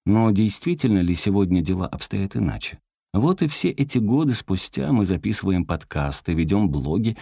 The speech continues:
и проводим бесчисленные часы в социальных сетях, выставляя себя миру на показ с определенной целью. Мы хотим получить больше подписчиков, привлечь внимание и, возможно, даже заработать.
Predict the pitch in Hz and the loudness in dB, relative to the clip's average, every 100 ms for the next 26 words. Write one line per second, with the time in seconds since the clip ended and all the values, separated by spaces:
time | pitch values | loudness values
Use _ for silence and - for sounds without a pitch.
0 | - - 101 120 147 135 120 127 - 131 | -8 -4 0 2 4 4 4 4 2 -2
1 | - 110 107 95 - 95 123 104 92 76 | 0 2 2 2 0 -2 -2 -2 -4 -2
2 | 95 90 78 - 78 73 143 - 85 - | -2 0 -2 -2 -4 -2 -2 -2 -4 -2
3 | 95 151 131 107 101 95 104 131 113 101 | -2 0 0 0 0 2 2 0 0 0
4 | 82 - 117 - 92 82 78 80 82 76 | -2 -6 -4 -4 -4 -4 -2 -2 -2 -2
5 | - - - - - _ _ _ 113 151 | -6 -10 -10 -12 -18 _ _ _ 2 2
6 | 147 131 147 143 120 113 127 117 95 131 | 2 2 2 2 0 0 2 2 4 2
7 | 131 - 104 - - 62 - - 98 - | 0 -2 -4 -6 -10 -8 -8 -6 -6 -8
8 | _ - 107 117 156 - 98 95 85 65 | _ -2 0 2 2 2 2 4 4 0
9 | 62 65 101 143 110 87 73 65 65 73 | -2 0 0 0 0 0 -2 -4 -6 -4
10 | 92 131 117 117 80 82 113 151 175 - | 0 0 0 -4 -4 -2 -2 0 -2 -4
11 | - - | -10 -16